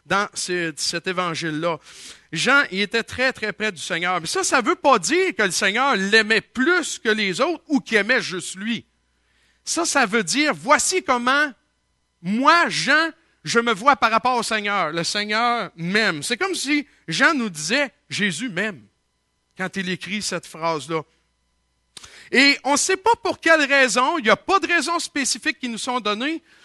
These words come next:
mais les deux personnes les plus proches du Seigneur, au repas du Seigneur, c'était qui ?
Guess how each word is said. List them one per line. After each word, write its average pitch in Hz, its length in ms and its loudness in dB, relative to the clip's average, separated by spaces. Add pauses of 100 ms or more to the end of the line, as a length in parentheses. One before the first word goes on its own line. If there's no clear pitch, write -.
(160)
mais 254 200 4
les 269 220 2
deux 359 280 0
personnes 302 640 -2
les 233 160 0
plus 339 240 2
proches 277 480 0
du 165 120 -14
Seigneur, 247 960 -2
au 208 160 0
repas 262 320 2
du 190 80 -6
Seigneur, 220 480 -2
c'était 202 320 -4
qui ? 240 200 -6